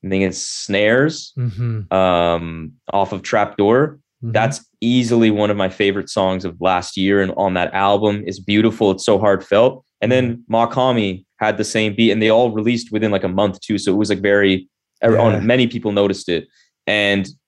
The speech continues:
Speaker 1: I think Mach-Hommy did a great thing, and it was completely different.
Speaker 2: Yes.
Speaker 1: Like, it was not, they're not comparable. So it's like, I don't care. They're,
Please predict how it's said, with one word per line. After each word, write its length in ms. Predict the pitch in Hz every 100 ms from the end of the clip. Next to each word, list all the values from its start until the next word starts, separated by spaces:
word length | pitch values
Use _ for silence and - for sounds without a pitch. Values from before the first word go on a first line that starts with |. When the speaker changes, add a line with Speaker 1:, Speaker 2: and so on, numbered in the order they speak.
| _
Speaker 1:
I 100 | 113
think 180 | 120 127
Mach-Hommy 500 | 117 117 120 131 127
did 120 | 113 107
a 40 |
great 380 | - 101 113 113
thing, 180 | 120 113
and 60 | 98
it 40 |
was 100 | 98
completely 480 | - 98 - 120 107
different. 420 | 101 101 87 73 -
Speaker 2:
Yes. 320 | 127 - -
Speaker 1:
Like, 120 | 98 98
it 40 |
was 160 | 107 107
not, 280 | 120 113
they're 100 | 120
not 180 | 123 131
comparable. 640 | - 120 - 113 110 92 98
So 140 | -
it's 100 | 110
like, 80 | 113
I 60 | 110
don't 180 | 123 120
care. 380 | 113 110 117 120
They're, 300 | 101 98